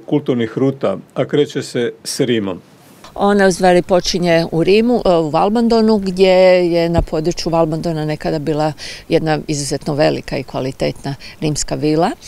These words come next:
Speaker 2: koju smo djelomično prezentirali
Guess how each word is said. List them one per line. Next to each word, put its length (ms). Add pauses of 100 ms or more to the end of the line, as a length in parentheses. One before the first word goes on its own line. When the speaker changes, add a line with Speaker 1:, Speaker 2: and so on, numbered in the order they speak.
(380)
Speaker 2:
koju 400
smo 260
djelomično 840
prezentirali 1000